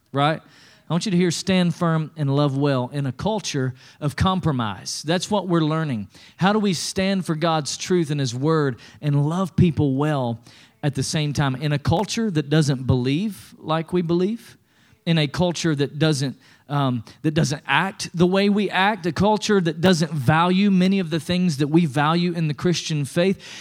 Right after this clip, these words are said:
And what's happening is culture is bombarding us with the lies of the enemy that we have to behave like them,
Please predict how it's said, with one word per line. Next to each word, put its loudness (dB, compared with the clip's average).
And 4
what's 2
happening 2
is 0
culture -2
is 4
bombarding 0
us -2
with 2
the 2
lies 0
of 2
the -2
enemy 4
that 0
we 4
have 2
to 0
behave 0
like 0
them, 2